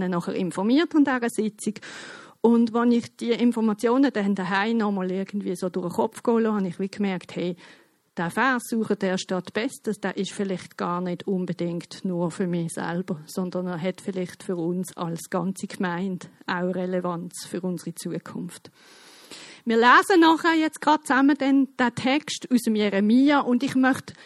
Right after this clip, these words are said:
hintergrundmässig jetzt zum Jeremia und so möchte ich nicht viel sagen, um uns nicht zu verwirren, weil wir jetzt in dieser Josua, ähm, Serie drin sind. Nur ganz vereinfacht ausgedrückt, ähm, nach einer längeren Phase von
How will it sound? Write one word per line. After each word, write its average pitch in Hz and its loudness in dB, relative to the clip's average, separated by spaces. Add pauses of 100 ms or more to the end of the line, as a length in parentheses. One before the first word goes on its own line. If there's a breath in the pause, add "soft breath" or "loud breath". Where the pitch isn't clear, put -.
(120)
hintergrundmässig 262 2
jetzt 214 -2
zum 247 2
Jeremia 233 2
und 202 -2
so 220 0
möchte 220 -2
ich - -4
nicht 226 0
viel 220 -2
sagen, 170 -4
um 214 2
uns 214 0
nicht 208 -4
zu - -12
verwirren, 208 -2
weil 185 -2
wir 185 -4
jetzt 190 -4
in 202 -2
dieser 190 -2
Josua, 190 -2 (520 loud breath)
ähm, 202 -2
Serie 190 -2
drin 190 0
sind. 190 -2
Nur 277 8
ganz 285 4
vereinfacht 233 0
ausgedrückt, 214 -2 (480 loud breath)
ähm, 226 4
nach 247 4
einer 233 0
längeren 247 0
Phase 214 0
von 185 -4